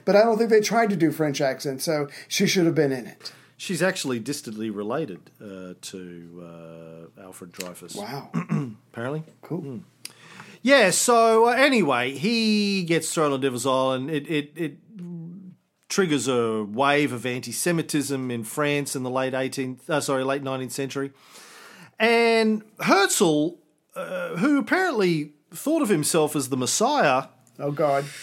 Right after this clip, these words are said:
Speaker 2: 'cause that's always, that's always been a good career move, uh, <laughs> formed the Zionist organization in eighteen ninety-seven and started promoting this idea that the Jews should immigrate to Palestine and form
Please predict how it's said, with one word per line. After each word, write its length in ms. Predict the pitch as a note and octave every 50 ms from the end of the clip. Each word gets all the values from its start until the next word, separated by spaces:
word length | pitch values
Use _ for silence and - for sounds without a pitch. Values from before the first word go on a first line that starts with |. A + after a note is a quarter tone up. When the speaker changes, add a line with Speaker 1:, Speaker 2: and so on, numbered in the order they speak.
| - - - - - _ -
Speaker 2:
'cause 240 | - G3+ E3+ - -
that's 260 | A#3+ A3+ G#3+ - -
always, 440 | E3 D3+ C#3+ C#3 B2+ A2+ - - -
that's 260 | - F#3 F3 F3 F3+
always 200 | D#3+ C#3+ B2+ -
been 200 | - C3+ - C3+
a 40 | C3
good 160 | B2 A2 -
career 280 | - C#3 B2+ C3+ D3 D3+
move, 320 | D#3+ E3+ F#3+ G3+ F3+ - -
uh, 580 | - F3+ F3 F3 E3+ E3+ E3+ E3+ E3 E3 E3+ -
<laughs> 60 | -
formed 680 | - - - - G3+ G#3+ G#3+ G#3+ G#3+ G#3+ G3+ F#3+ F3 E3+
the 100 | E3+ D#3
Zionist 800 | D3 C3+ - - - F3 F#3 A3 B3+ B3 A3+ G3 D#3+ - - -
organization 1160 | G#3+ D#3 D3+ C#3+ D3 C3+ C3+ C3 C3 C3 A#2 C3+ C3 C3 C3 B2 - - C#3 B2+ C3 C3+ D#3+ - -
in 380 | D3+ C#3+ C#3+ C3+ C3+ C3+ D3 - -
eighteen 720 | D#3 D3+ D#3+ D#3+ D#3+ - - E3 C#3+ C#3+ C#3 C3+ C#3 - -
ninety-seven 840 | - C3 C3 B2 B2 A#2+ A#2+ A2 - - C#3+ C3 B2 G#2+ G#2 F2+ E2+ _ - -
and 180 | A#2 A2+ A2
started 400 | - - - C#3 B2+ B2+ B2 A2+
promoting 480 | A2 - C3+ C3 D#3+ A3 A#3+ G#3 E3+ C#3+
this 160 | C#3 C#3 -
idea 500 | C#3 B2 A#2+ A#2+ A#2 A#2+ A#2+ A#2+ A#2 A2+ - - - - - - - - - -
that 120 | C#3 B2 A#2
the 60 | C3
Jews 560 | A#2 G#2+ C3 D3+ D3+ D3 D3 D3 C#3+ C#3 B2+ -
should 420 | - - - - C3 B2 B2 - -
immigrate 520 | E3+ D#3+ D3+ C#3+ A#2+ C3 B2+ B2+ C3 - -
to 60 | B2+
Palestine 1000 | - - - F#3+ G3 F#3+ G3 F3 - - - D#3 C#3+ C#3 C#3 C3+ C3+ C3+ C#3 C#3 D3
and 280 | D#3 C3+ B2+ B2 A#2
form 640 | - - - D#3 C#3+ C#3 C3+ C3+ C3+ B2+ C3 B2+